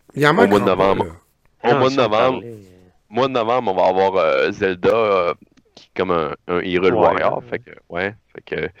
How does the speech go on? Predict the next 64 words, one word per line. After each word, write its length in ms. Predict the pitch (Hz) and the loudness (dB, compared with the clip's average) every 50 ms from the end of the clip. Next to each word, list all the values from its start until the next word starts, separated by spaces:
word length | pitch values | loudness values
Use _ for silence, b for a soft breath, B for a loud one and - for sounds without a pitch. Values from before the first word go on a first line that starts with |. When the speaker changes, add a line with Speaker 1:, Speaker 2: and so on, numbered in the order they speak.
| B B B B B B B _ | B B B B B B B _
Speaker 2:
qui 80 | - - | -4 -2
va 60 | 85 | 0
reprendre, 420 | 82 80 78 - - 90 92 90 87 | 0 0 -2 -2 -2 -2 -2 0 -2
euh, 140 | 78 76 | -2 -2
l'histoire 420 | 78 82 82 87 - 110 92 90 87 | -4 -6 -8 -4 0 2 2 2 2
de, 160 | 85 78 - - - - - - | 2 0 0 -2 -8 -12 -14 -16
du 120 | - 117 113 | -16 -6 0
dernier 280 | 123 123 131 147 147 127 | 0 0 2 0 0 0
Zelda 300 | 127 117 113 117 123 123 | 0 -2 0 0 0 0
Breath 240 | 113 113 110 - | 2 0 0 0
of 120 | 117 107 - | -2 -6 -4
the 60 | - | -4
Wild, 300 | 110 104 110 - - - | -2 -2 -2 -2 -4 -8
les, 200 | - 92 87 85 | -10 -8 -8 -8
les 260 | - - 90 90 95 104 | -8 -6 -8 -4 -2 -2
événements 380 | 92 98 98 98 98 107 110 | 0 0 -2 -2 -4 -6 -6
qui 80 | 104 104 | -6 -6
se 60 | 98 | -4
déroulent 240 | 90 90 90 104 101 | -4 -2 0 2 0
avant 240 | 92 87 95 87 85 | 2 0 0 -4 -4
le 60 | 87 | -4
jeu, 160 | 90 98 - - | -6 -6 -6 -4
mais 100 | - 95 | -6 -4
dans 340 | 92 87 82 82 80 80 76 - - - | -2 -2 0 0 0 0 -2 -4 -4 -4
un, 60 | 90 | -2
un 80 | 90 90 | -2 -2
muso 340 | 92 95 101 95 98 98 98 | -2 -4 -2 0 0 0 2
game. 300 | 98 98 131 175 151 104 | 0 0 0 -2 -6 -8
Fait 120 | - - 85 | -8 -8 -8
que, 120 | - 85 | -6 -8
tu 120 | 85 - - 87 | -8 -6 -8 -8
sais, 40 | 87 | -8
tu, 80 | - _ _ _ _ _ _ | -8 _ _ _ _ _ _
tu 80 | _ - _ | _ -10 _
pètes 160 | 101 - - | -8 -8 -6
tous 140 | - - - - | -10 -6 -4 -2
les 120 | 90 90 | -2 -2
ennemis 200 | 87 90 98 101 | -2 -2 -4 -8
qui, 80 | - - | -8 -10
s-, 200 | - - - _ _ | -12 -14 -18 _ _
qui 80 | - 87 | -6 -6
apparaissent 280 | 87 - 90 90 90 | -4 -2 -2 0 0
devant 220 | 95 90 85 78 76 | 0 0 -2 -2 -4
toi. 140 | - 110 127 | -4 -6 -4
C'est 80 | - - | -4 -4
vraiment 280 | 85 85 80 82 85 82 | -4 -2 0 2 2 0
un 60 | - - | 0 -2
hack 240 | 87 85 80 - - | -4 -6 -6 -8 -8
and 100 | 90 87 | -12 -14
slash. 340 | - - 104 107 104 - - B B B B B B B B B - | -6 -4 -4 -4 -4 -6 -14 B B B B B B B B B -2
Mais 120 | 87 82 | -2 -2
ça 100 | - - | 0 -2
a 60 | 80 76 | -2 -2
l'air 180 | 78 76 - | -2 -2 -4
super 400 | - - 160 - - 160 - - | -4 -4 -4 0 0 0 0 0
bien 200 | - - 127 123 - | -4 -6 -8 -8 -4
fait. 180 | - 190 196 B B B B B B B B _ _ | -4 -4 -4 B B B B B B B B _ _
Puis 140 | - 113 110 | -6 -4 -2
Nintendo 420 | 113 113 113 107 117 123 151 160 | -2 -2 2 0 2 2 2 2
sont 160 | - - 85 | 2 0 -2
forts 240 | - - 92 95 85 | 0 2 2 2 2
pour 140 | - - - | 0 -4 -12
ça, 220 | - - 101 90 | -6 -4 -4 -4
tu 60 | 82 | -4